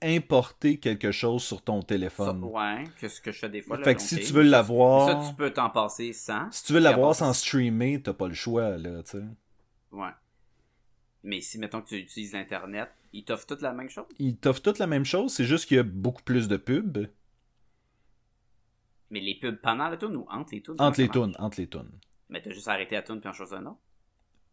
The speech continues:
Speaker 1: Non, faut,
Speaker 2: Tu
Speaker 1: faut
Speaker 2: peux pas
Speaker 1: que tu,
Speaker 2: faire
Speaker 1: faut,
Speaker 2: skip
Speaker 1: non, faut que tu
Speaker 2: ou
Speaker 1: passes à travers la pub pour aller à la prochaine toune.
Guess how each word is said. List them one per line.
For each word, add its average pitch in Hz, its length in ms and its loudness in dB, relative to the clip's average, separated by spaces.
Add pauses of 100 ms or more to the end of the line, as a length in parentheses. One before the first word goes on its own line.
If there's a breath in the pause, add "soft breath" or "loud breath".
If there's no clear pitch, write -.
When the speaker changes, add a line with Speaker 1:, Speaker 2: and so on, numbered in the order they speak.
(100)
Speaker 1:
Non, 143 340 8
faut, 127 300 4
Speaker 2:
Tu 117 80 -2
Speaker 1:
faut 131 80 -2
Speaker 2:
peux 117 60 -6
pas 123 140 2
Speaker 1:
que 113 60 -4
tu, - 80 -6
Speaker 2:
faire - 20 -10
Speaker 1:
faut, 170 120 8
Speaker 2:
skip 202 160 2
Speaker 1:
non, 151 260 6
faut 147 120 2
que 135 60 -4
tu - 60 -8
Speaker 2:
ou - 20 -8
Speaker 1:
passes 160 200 8
à 151 60 6
travers 131 340 8
la 123 100 8
pub 147 280 2
pour 113 180 -2
aller 110 120 6
à 113 40 8
la 107 60 4
prochaine 104 360 -4
toune. 110 220 -8